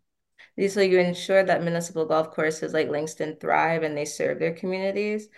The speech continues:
Um, so the N L T's, like, dedication, like, to preserving and revitalizing historical golf courses align with my belief in the importance of, uh,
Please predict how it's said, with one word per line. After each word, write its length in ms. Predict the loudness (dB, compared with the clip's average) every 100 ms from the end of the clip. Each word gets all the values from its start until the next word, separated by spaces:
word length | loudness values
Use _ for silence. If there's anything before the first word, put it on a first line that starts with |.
| -20 -20 -20 _ 2
Um, 460 | 6 8 6 4
so 540 | -2 -2 2 4 4 2
the 160 | 0
N 80 | 4
L 140 | 2
T's, 240 | 2 -4 -2
like, 240 | -4 -2
dedication, 920 | 0 0 0 -4 -4 -4 -4 -2 -2
like, 200 | -2 -4
to 120 | -8
preserving 880 | -6 -4 0 0 0 0 0 -4 -6 -4
and 120 | 0
revitalizing 600 | 0 2 4 4 2 -2
historical 480 | -10 -6 -6 -6 -4
golf 260 | -4 -4
courses 260 | -4 -6 -4
align 300 | -4 -2 -4
with 140 | -4
my 200 | -2 0
belief 520 | 0 -2 -4 -6 -8 -4
in 140 | -2
the 40 |
importance 560 | -2 -2 -6 -6 -8 -6
of, 260 | -4 -4 -4
uh, 440 | -2 0 0 -4